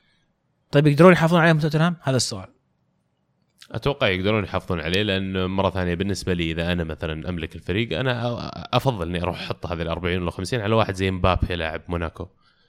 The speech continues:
Speaker 2: واحد عنده فعلًا potential إنه يفوز بالنديور، خلينا نقول في المستقبل. كين ما راح يفوز بالنديور، خلينا
Speaker 1: بس
Speaker 2: نواجه.
Speaker 1: معليش عبد الله، في فرق، آه، في ال-، في الاستثمار. قاعد تستثمر في واحد عمره ثمانية عشر سنة،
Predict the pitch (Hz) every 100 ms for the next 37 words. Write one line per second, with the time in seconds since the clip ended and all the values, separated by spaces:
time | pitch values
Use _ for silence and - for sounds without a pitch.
0 | _ _ 107 95 85 90 92 82 85 85
1 | 80 85 90 87 92 82 76 85 78 80
2 | 80 87 85 80 85 80 80 85 82 -
3 | - 139 131 - - - 127 135 - 113
4 | 92 - 95 85 85 80 78 78 - 90
5 | 80 80 82 - 165 147 139 170 156 147
6 | 156 175 165 131 - - - - - 107
7 | 110 110 127 127 - 139 - - 175 143
8 | 123 - 165 143 143 139 131 131 120 151
9 | 156 139 123